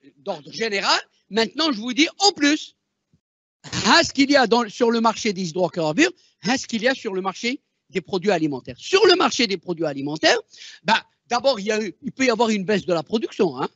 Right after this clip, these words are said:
C'est, c'est une sécheresse, par exemple, surtout une sécheresse qui a lieu dans un pays fortement producteur, par exemple, fortement producteur. Une, c'est, par exemple, euh, l'essentiel, le,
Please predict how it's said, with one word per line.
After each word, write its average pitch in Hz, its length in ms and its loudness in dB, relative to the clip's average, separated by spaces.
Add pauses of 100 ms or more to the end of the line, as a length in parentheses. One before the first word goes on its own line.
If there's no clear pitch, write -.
(140)
C'est, 139 320 -4
c'est 135 180 -2 (160)
une 165 160 0
sécheresse, 165 480 0
par 143 160 -2
exemple, 190 400 2 (260)
surtout 226 380 -2
une 202 60 -12
sécheresse 190 420 4
qui 196 100 8
a 180 60 10
lieu 175 220 8
dans 175 240 -12
un 185 60 -10
pays 202 280 -12 (300)
fortement 262 580 0
producteur, 262 800 4 (400)
par 359 160 -2
exemple, 302 400 -8 (100)
fortement 208 460 -10
producteur. 247 500 -4 (240)
Une, 240 260 -6
c'est, 220 200 -6
par 196 140 -12
exemple, 208 440 -4 (400)
euh, 196 320 6 (180)
l'essentiel, 254 640 2
le, 220 300 2